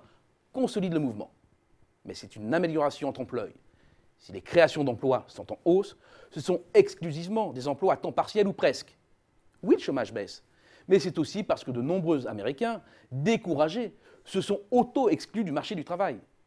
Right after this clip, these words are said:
Les actifs ne représentent plus que soixante-trois pour cent de la population, un niveau historiquement bas depuis trente-six ans. Ce sous-emploi massif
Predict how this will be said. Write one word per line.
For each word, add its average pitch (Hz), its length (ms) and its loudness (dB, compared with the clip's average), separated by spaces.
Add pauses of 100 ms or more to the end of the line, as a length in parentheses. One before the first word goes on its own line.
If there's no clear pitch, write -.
(480)
Les 110 240 -2
actifs 180 480 -2 (280)
ne 143 80 2
représentent 151 480 2
plus - 120 -8
que 120 120 -8
soixante-trois 196 840 0
pour 170 180 -8
cent 175 200 -2
de 131 100 0
la 120 120 0
population, 151 680 -4 (400)
un 180 80 4
niveau 196 440 2
historiquement 180 640 2
bas 160 260 4 (180)
depuis 120 240 -10
trente-six 151 460 -2
ans. - 80 -18 (800)
Ce 98 160 -16
sous-emploi 117 520 -2
massif 117 440 -4